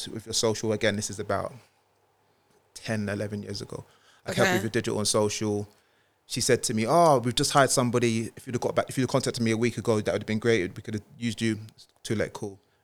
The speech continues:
Speaker 1: Three months later, she got back in contact with me and saying, "Oh, the person's not very good. Can you come in?" I was at that agency, um, was there for about a year,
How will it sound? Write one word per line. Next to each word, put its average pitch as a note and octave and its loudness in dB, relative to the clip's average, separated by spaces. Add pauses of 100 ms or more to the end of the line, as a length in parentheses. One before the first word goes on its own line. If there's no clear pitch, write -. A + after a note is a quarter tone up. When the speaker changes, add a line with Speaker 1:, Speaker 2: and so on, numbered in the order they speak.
(120)
Speaker 1:
Three - -2
months A#2+ 0
later, G#2 2
she A2 -4
got - -2
back - -6
in - -12
contact F#2+ -4
with - -12
me G#2 -2
and G2+ -2
saying, G#2+ 0
"Oh, A2+ 4
the F#2+ -2
person's A2 -6
not F#2+ -4
very G#2 -2
good. - -6
Can - -8
you G2 -4
come G#2 0
in?" G#2 -4 (560)
I - -10
was F2 -6
at F2 -4
that A2+ 6
agency, A2 2 (220)
um, G2+ -2
was G#2 -16
there A2 -4
for G#2 -8
about G2 0
a G2 0
year, G#2 0